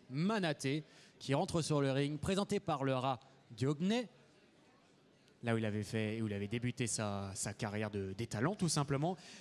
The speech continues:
Manati, un fils de Monson, avec une mère par Galileo, élevé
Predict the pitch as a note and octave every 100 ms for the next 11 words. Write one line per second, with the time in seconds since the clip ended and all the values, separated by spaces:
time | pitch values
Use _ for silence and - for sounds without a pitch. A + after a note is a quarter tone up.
0 | - - A#3 A3+ - G#3 G#3+ F3+ - F#3
1 | - C#3+ D#3 D3 C#3 - D3+ D3+ - -
2 | - - - - _ _ _ _ - -
3 | A2 A2 B2+ B2 C3+ B2+ - B2+ B2 -
4 | - B2 A2+ - A2+ A2 B2+ D#3 D3 A2+
5 | G#2+ A#2 A2+ A#2 C3+ - - - - -
6 | - - G3 D#3 F#3 F#3